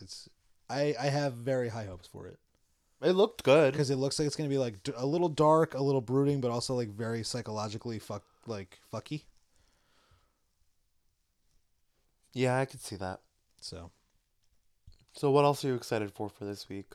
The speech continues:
Speaker 2: What's something you're looking forward to?
Speaker 1: For this week?
Speaker 2: Yeah.
Speaker 1: I have fucking jury duty next Monday.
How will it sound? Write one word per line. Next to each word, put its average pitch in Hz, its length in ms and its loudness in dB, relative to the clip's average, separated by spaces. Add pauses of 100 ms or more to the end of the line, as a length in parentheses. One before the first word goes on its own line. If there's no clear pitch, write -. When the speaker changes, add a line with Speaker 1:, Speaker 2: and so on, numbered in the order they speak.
(220)
Speaker 2:
What's 131 240 -10
something 123 240 -6
you're 120 100 -2
looking 110 320 -4
forward 101 380 -4
to? 98 280 -12 (1500)
Speaker 1:
For - 80 -12
this 87 340 -10
week? 240 220 -6 (160)
Speaker 2:
Yeah. 294 220 0 (180)
Speaker 1:
I 135 60 -6
have 180 160 -6
fucking 143 320 -8
jury 95 260 -10
duty 85 280 -18
next 85 180 -20
Monday. 87 280 -16